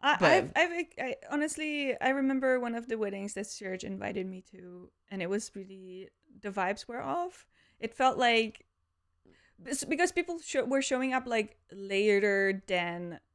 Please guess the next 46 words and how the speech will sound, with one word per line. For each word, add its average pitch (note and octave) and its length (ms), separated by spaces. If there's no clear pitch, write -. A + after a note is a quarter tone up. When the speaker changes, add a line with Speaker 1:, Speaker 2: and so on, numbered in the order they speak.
Speaker 2:
They E3 140
usually C#3+ 520
should. D3 560
Speaker 1:
Like, A#3+ 200
I C4 100
understand C4 580
people G#3 240
were F3+ 140
late. - 480
Speaker 2:
Yeah. D#3 120
Speaker 1:
That's F#3+ 300
Speaker 2:
It's D3 100
brown C3+ 420
people. G3 140
Speaker 1:
I F#3+ 60
am F#3+ 160
told G3 320
is G3 140
normal, G3 440
<laughs> - 300
you C4+ 180
know? G#3+ 320
Speaker 2:
It's - 120
a - 40
C B4 200
P - 180
T. - 100
Speaker 1:
And, C4+ 220
and C4 280
at C#4+ 140
that D4 200
point, B3+ 360
like, A#3 240
people B3 200
were B3+ 120
so A#3 360
fucking A3 440
late G3 420
that G3 240
the G3 80
people G#3+ 380
that F#3+ 180
came G3 320
late C#4 320
were G3 260
offended. D#3+ 560